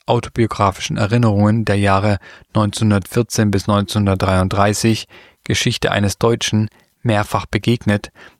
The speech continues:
ist wieder sehr präsent im öffentlichen Raum und gerade dabei, ganz was anderes auszuräumen. Redefreiheit etwa, Privatsphäre, Eigentum, Anstand und Würde.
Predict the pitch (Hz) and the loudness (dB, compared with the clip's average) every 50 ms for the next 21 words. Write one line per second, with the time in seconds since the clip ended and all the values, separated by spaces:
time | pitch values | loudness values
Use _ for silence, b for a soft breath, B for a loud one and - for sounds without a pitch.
0 | B _ 151 139 - - 131 127 120 139 135 131 - 131 107 101 - - 120 - | B _ -4 -4 -4 0 0 0 2 2 0 2 2 0 0 0 0 -4 -4 -2
1 | - 101 92 92 92 - - - 120 131 - 90 - - 104 98 90 - 101 98 | 0 0 0 0 -2 -4 -4 -4 -4 -2 -2 -4 -2 0 0 0 0 0 -2 0
2 | - 98 98 98 98 104 104 B B B B B B _ - 123 107 120 110 113 | 2 2 2 2 2 0 -4 B B B B B B _ -2 0 0 0 0 2
3 | 123 123 120 110 98 104 98 101 95 95 101 107 113 b b b b b b b | 0 0 0 0 0 0 0 2 2 2 2 0 -2 b b b b b b b
4 | - 120 120 127 127 - - 127 135 - - - - 113 104 98 95 92 95 95 | -4 -2 -2 -2 -2 -2 -2 -2 -2 -2 -4 -2 -2 0 2 2 0 0 0 -2
5 | - - _ - 98 87 - - - - 98 95 92 85 87 85 85 85 - _ | -4 -4 _ -2 0 0 -2 -6 -6 -6 -4 -2 -2 -2 -2 -4 -6 -10 -12 _
6 | _ _ _ _ B B B B B B B B B _ - 127 117 110 113 104 | _ _ _ _ B B B B B B B B B _ 0 2 2 2 2 0
7 | - - 110 107 101 98 104 101 104 - - 104 113 104 101 101 101 B B B | -2 0 0 2 2 2 0 -2 -2 -2 -4 -2 -2 0 0 0 -2 B B B
8 | B B B B - - 117 110 117 117 113 110 - - - - 110 107 104 101 | B B B B -4 -2 0 0 2 0 0 -2 -4 -6 -2 0 2 2 2 2
9 | 104 104 101 b b b b b b b _ - 120 120 117 110 113 101 - - | 2 0 0 b b b b b b b _ -4 -2 -2 -2 -2 -2 -4 -2 0
10 | 107 101 98 101 101 - - _ _ _ _ _ _ - 107 95 87 - - - | 2 2 2 2 -2 -4 -10 _ _ _ _ _ _ -2 -2 -2 -2 -4 -4 -2
11 | 90 90 90 87 - - - 123 117 - 120 113 107 95 87 92 87 | -2 -2 -2 -4 -6 -4 -4 -4 -2 0 2 4 4 4 2 0 -4